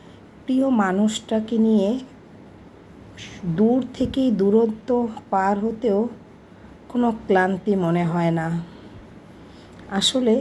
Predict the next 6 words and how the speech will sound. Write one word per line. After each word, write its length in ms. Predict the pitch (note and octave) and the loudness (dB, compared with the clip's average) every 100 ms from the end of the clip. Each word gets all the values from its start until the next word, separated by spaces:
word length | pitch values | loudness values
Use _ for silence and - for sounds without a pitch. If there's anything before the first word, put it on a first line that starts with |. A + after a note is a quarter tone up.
| - - - - - - - | -2 -16 -20 -20 -20 -20 -20
প্রিয় 240 | - C4+ C#4+ | -6 0 2
মানুষটা 500 | A#3+ G3+ G#3+ G#3+ A3+ A3 | 2 2 0 -2 -4 -2
পাশে 300 | G3 F3+ A3 | -2 -2 -4
থাকলে 460 | A3 G#3+ G#3+ A3+ F#3+ A#3+ - - - - - - - - - - - - - - - - - | -2 -2 0 0 0 0 -8 -20 -20 -20 -20 -20 -20 -20 -20 -20 -20 -20 -20 -20 -20 -8 0
পাহাড় 420 | G3+ G3 B3+ D4+ | 2 2 -2 -2
সমত 420 | - D4 C#4+ C#4 | -2 0 0 0